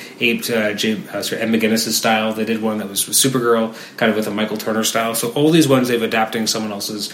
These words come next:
visual style for these movies. So now you have Hush with one of the most celebrated artists of all time,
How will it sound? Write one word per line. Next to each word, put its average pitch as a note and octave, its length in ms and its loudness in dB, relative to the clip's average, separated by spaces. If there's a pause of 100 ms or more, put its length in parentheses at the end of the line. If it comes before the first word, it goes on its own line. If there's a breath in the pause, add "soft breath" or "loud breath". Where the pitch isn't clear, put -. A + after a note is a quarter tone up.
(200 loud breath)
visual A2 280 0
style G#2 300 -2
for G#2 80 -10
these F#2+ 160 -10
movies. - 320 -10 (180 loud breath)
So A#2 140 -6
now A2+ 100 2
you C3+ 80 4
have B2 200 0
Hush - 380 -4 (200)
with G#2 100 -8
one A2 120 0
of G#2 80 -2
the G#2 100 -2
most G#2 260 -2
celebrated A#2+ 400 2
artists G#2 240 -2
of G#2 80 -6
all G2 140 -6
time, F2+ 320 -12